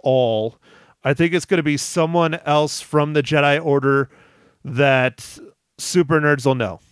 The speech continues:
You know, something from the prequels, you know. Um, they went into hiding and they escaped and hid from Order sixty-six kind of thing. And maybe it was, uh,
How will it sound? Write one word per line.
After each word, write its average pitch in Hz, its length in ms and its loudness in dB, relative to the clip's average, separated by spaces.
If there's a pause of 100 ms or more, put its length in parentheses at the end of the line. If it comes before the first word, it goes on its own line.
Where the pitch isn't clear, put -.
(380)
You 131 100 -6
know, 110 160 -4
something 147 460 -2
from 165 180 0
the 147 100 2
prequels, 123 540 -4
you 117 80 -6
know. 110 340 -4
Um, 104 500 0 (480)
they 147 180 0
went 143 220 -2
into 143 200 0
hiding 139 340 -2
and 139 80 -4
they 131 140 -2
escaped 139 600 -4 (120)
and 120 180 -4
hid 135 280 0
from 135 180 0
Order 131 240 2
sixty-six 135 640 -2
kind 131 200 -4
of 127 60 -6
thing. 131 200 -2
And 127 80 -4
maybe 147 240 0
it 185 100 -2
was, 156 300 -2
uh, 135 220 0